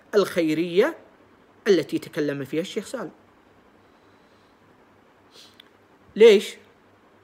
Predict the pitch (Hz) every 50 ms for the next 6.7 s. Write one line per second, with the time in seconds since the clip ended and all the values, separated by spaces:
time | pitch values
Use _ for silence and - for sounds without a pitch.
0 | _ _ _ _ _ - 254 214 190 180 226 320 311 - - - 370 453 453 392
1 | 302 254 - - - 208 185 196 196 190 185 196 196 190 - - 202 214 - -
2 | _ _ - 233 277 381 381 294 269 330 381 403 320 - 214 214 220 220 - 240
3 | 208 208 233 320 415 453 - - 415 320 - - - - 262 262 294 339 349 302
4 | 226 214 240 240 240 240 240 - - - - _ _ _ _ _ _ _ - 190
5 | 175 - - 285 311 277 226 226 208 185 - - 233 220 233 - 233 226 220 202
6 | 165 170 170 165 165 156 143 135 - 147 156 151 113